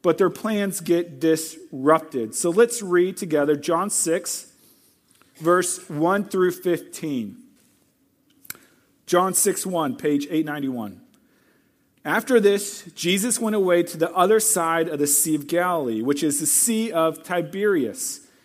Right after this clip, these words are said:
and a large crowd was following him because they saw the signs that he was doing on the sick.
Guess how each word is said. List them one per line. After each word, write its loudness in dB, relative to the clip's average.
and 0
a 4
large 4
crowd 0
was 2
following 0
him -6
because -2
they 0
saw -2
the -2
signs -2
that 2
he -2
was 0
doing 0
on -4
the -6
sick. -4